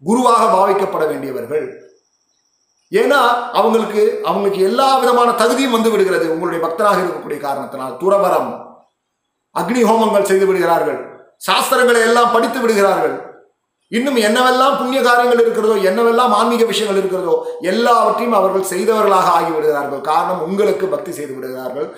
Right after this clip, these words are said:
உங்களுக்கு சரணாகதி அடைந்து விடுகிறார்கள் அப்படின்னு சொல்லி தேவகூதி அந்த அம்மாக்கு, அந்த அம்மா பகவான் கபிலரை போற்றி புகழ்ந்து சரணாகதி அடைஞ்சாங்க.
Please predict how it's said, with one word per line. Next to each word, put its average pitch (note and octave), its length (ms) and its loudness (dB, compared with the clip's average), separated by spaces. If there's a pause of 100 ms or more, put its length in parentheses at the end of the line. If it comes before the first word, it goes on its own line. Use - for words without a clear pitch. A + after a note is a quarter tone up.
(120)
உங்களுக்கு G3 420 0
சரணாகதி D#3 480 -2
அடைந்து A#2 220 -8
விடுகிறார்கள் G#2 680 -14 (200)
அப்படின்னு D3+ 280 -10
சொல்லி C#3 420 -12 (920)
தேவகூதி B2+ 460 -8 (240)
அந்த A#2+ 180 -14
அம்மாக்கு, B2 480 -8 (600)
அந்த A#2+ 120 -14
அம்மா - 480 -12 (380)
பகவான் C3+ 300 -6
கபிலரை C3 420 -8 (240)
போற்றி C#3+ 260 -10
புகழ்ந்து B2 340 -14
சரணாகதி A2+ 480 -12
அடைஞ்சாங்க. F#2+ 480 -16